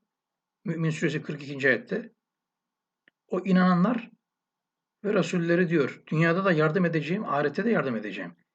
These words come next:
Allah Teala yardım edecekken bize, bizim başka kime ihtiyacımız olacak? Şu an Muhammed Resul'e şefaat edeceğim diyenler var ya, o diyenler, o dilinden düşürmeyenler, hesap günü Muhammed Resul onların suratına tükürmezse adam değilim. Onu buraya yaz.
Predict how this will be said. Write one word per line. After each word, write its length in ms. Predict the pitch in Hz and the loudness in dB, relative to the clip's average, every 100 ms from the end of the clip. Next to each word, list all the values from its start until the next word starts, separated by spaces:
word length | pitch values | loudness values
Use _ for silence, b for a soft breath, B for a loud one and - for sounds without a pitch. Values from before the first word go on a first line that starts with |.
| _ _ _ - | _ _ _ -10
Allah 220 | 139 170 | -2 -2
Teala 220 | 170 190 | 0 2
yardım 320 | 170 165 180 170 | 4 2 2 0
edecekken 440 | 185 190 - 170 | 0 0 0 0
bize, 200 | 151 123 | 0 -2
bizim 220 | 165 165 | -2 0
başka 220 | 156 - | 0 0
kime 300 | 139 - 220 | -2 0 2
ihtiyacımız 460 | 220 180 143 131 113 | 4 4 2 0 -4
olacak? 420 | 95 92 - - _ _ _ _ _ _ _ _ _ _ _ _ _ _ _ _ _ _ _ _ _ _ _ _ | -4 -6 -10 -16 _ _ _ _ _ _ _ _ _ _ _ _ _ _ _ _ _ _ _ _ _ _ _ _
Şu 240 | - - 165 | -10 -2 0
an 100 | 190 | 2
Muhammed 400 | 165 180 180 - | 2 2 0 0
Resul'e 260 | 175 156 | -2 0
şefaat 380 | - 170 165 175 | 0 0 2 2
edeceğim 400 | 160 156 160 - - - _ - | 0 -2 -4 -6 -12 -20 _ -12
diyenler 320 | - 170 175 208 | -2 2 4 2
var 140 | 226 | 2
ya, 140 | 123 | -2
o 160 | 127 123 | -4 -6
diyenler, 480 | 135 120 147 - - _ | -4 -4 -6 -10 -16 _
o 180 | - - | -12 -6
dilinden 360 | 156 160 156 147 | -2 0 0 -2
düşürmeyenler, 640 | 175 151 139 180 226 - _ _ _ - | -4 -2 -2 -4 -6 -10 _ _ _ -10
hesap 360 | 156 233 - | -4 -4 -4
günü 140 | 175 143 | -4 -4
Muhammed 460 | 143 180 180 - | 0 2 0 0
Resul 200 | 160 170 | -4 -2
onların 280 | 151 165 165 | -2 -2 -2
suratına 400 | - 175 175 170 | -2 -2 -2 -2
tükürmezse 480 | 165 165 175 - 165 | -2 -2 -2 -2 -4
adam 280 | 151 151 135 | -4 -4 -4
değilim. 280 | 117 - - | -6 -6 -8
Onu 280 | 160 170 | -2 0
buraya 180 | 151 160 | 0 2
yaz. 280 | 143 110 | 0 -2